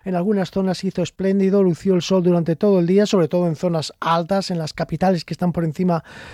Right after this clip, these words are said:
de los mil metros, cerca de zonas montañosas, mientras que las que están en zonas bajas, las que normalmente registran las temperaturas más altas, pues esta vez registraron las temperaturas más bajas. ¿Por qué? Pues porque tenemos un anticiclón invernal.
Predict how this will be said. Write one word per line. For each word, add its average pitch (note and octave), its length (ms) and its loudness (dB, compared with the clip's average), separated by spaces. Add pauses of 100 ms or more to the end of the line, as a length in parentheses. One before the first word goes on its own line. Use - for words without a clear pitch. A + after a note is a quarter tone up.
(120)
de F3+ 160 -2
los E3+ 140 2
mil F3 160 4
metros, F3+ 340 0
cerca F3 300 0
de D#3+ 80 2
zonas E3+ 300 2
montañosas, F#3+ 600 4
mientras A#3+ 460 2
que A3+ 100 0
las G#3 160 2
que - 80 -6
están G3+ 520 2 (180)
en F#2 160 -2
zonas G#2 420 0 (100)
bajas, F#3 680 -4 (200)
las - 200 -10
que G3 100 -2
normalmente A#3+ 480 2
registran G#3 460 2
las F#3+ 100 4
temperaturas F3+ 560 0
más F3+ 240 2
altas, F#3+ 380 0 (220)
pues E3 200 -4
esta F#3+ 240 -2
vez G3+ 240 0 (220)
registraron F#3+ 1120 -2
las F#3 180 0
temperaturas F3+ 560 -2
más G3+ 180 0
bajas. G3+ 400 -4
¿Por A#3 480 2
qué? B3+ 260 2 (200)
Pues G#3+ 160 0
porque A3+ 240 -2
tenemos G#3+ 340 4
un A3+ 140 2
anticiclón A3 840 0
invernal. D#3+ 720 -2